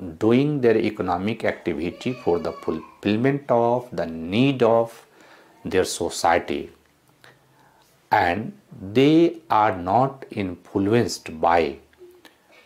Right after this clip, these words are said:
the theory of maximization of profit, because they are doing economic activity for the fulfillment of basic need of their community. So they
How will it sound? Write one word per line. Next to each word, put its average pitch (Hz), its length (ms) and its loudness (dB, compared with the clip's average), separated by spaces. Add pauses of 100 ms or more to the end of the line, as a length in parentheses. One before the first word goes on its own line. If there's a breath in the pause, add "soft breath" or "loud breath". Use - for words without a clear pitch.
(420 loud breath)
the 90 140 0
theory 147 460 2
of 120 160 2
maximization 87 880 -4
of 78 200 -10
profit, - 640 -6 (200)
because 139 520 2
they 104 300 0
are 147 140 4
doing 139 380 0
economic 101 480 -4
activity 92 600 -8
for 98 260 -6
the 82 160 -8
fulfillment 117 720 -6
of 92 180 -4
basic 98 460 -6
need 90 320 -6
of 104 160 -4
their - 120 -4
community. - 580 -10 (1400 loud breath)
So 143 180 2
they 165 360 4